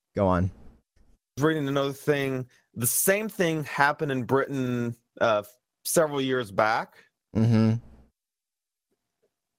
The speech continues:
Speaker 2: Not the same kid, obviously, but it's a different kid, different deal. And the parents, even though Brit-, British people told them, "You can't take them anywhere,"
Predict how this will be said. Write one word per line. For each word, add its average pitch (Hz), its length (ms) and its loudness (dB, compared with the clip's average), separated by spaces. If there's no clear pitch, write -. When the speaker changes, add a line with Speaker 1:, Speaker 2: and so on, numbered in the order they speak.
Speaker 2:
Not 185 200 2
the 165 100 -4
same 151 300 0
kid, 143 320 -2
obviously, 101 640 -2
but 110 220 0
it's - 100 -16
a 117 80 -10
different 147 340 0
kid, 131 280 -2
different 135 420 -4
deal. 113 380 -2
And 143 360 0
the 131 80 0
parents, 170 840 -4
even 147 240 0
though 135 160 0
Brit-, 127 480 -2
British 143 460 -2
people 131 220 0
told 131 220 0
them, 117 100 -6
"You 131 120 -2
can't 139 400 -4
take 131 240 -2
them 120 140 -2
anywhere," 131 520 -2